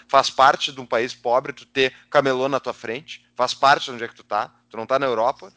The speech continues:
não tá num lugar onde é rico e não vai ter esse tipo de coisa, e eles vão lá e atacam os camelôs, atacam, e daí o que acontece? As pessoas entram num estado de miséria maior ainda, e daí é um círculo vicioso. Daí o que que tem no centro de Porto Alegre? É uma, é um horror,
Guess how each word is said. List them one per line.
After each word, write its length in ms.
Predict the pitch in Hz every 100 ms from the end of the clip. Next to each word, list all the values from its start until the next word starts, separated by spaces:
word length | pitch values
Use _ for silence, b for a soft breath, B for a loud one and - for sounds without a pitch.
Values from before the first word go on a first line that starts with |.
| _
não 100 | 117
tá 120 | 123 135
num 140 | 135
lugar 220 | 117 127
onde 160 | 123 113
é 120 | 104 95
rico 420 | - 135 151 123
e 20 |
não 120 | 113
vai 160 | 107 104
ter 100 | 110
esse 100 | -
tipo 120 | 104
de 80 | -
coisa, 340 | - 120 160 _ b b b
e 180 | 233 285 _ -
eles 220 | 165 160
vão 160 | 165 160
lá 140 | 160
e 60 | 165
atacam 420 | - 156 156 156
os 100 | -
camelôs, 500 | 165 175 160 160 127
atacam, 360 | 120 127 135
e 40 | 180
daí 140 | 185
o 60 | 190
que 60 |
acontece? 440 | 196 208 196 151 127
As 160 | 117
pessoas 480 | - 139 - 143 135
entram 300 | 143 147 156
num 120 | 160
estado 300 | 151 - 135
de 80 | 139
miséria 460 | 156 131 143 165 - b _
maior 440 | 139 147 147 165
ainda, 420 | 202 254 262 - _ _ _
e 80 | 123
daí 320 | 131 139 170
é 100 | 147
um 80 | 156
círculo 340 | - 151 180 175
vicioso. 360 | 185 214 160
Daí 180 | 131 143
o 40 |
que 120 | 147 160
que 60 |
tem 160 | 170 165
no 120 | 151 _
centro 340 | - 160 160
de 80 | 127
Porto 240 | 139 139
Alegre? 320 | 127 135 190 _ b b
É 80 | 101
uma, 260 | 120 131 127 _
é 160 | - 104
um 180 | 123 151
horror, 420 | 185 147 175